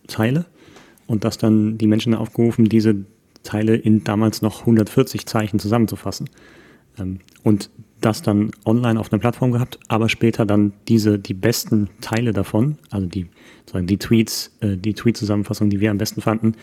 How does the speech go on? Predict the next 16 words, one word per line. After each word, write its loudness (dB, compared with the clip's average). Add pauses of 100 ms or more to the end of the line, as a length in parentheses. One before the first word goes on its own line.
(320)
ausgewählt -2
und 0 (440)
in 4
einem 2
Buch -2
gedruckt, -4
das -8
bis -8
heute 0
vertrieben -2
wird. -8 (1000)
Und 2
Gott 0
schildert 4
heißt -10
das. -10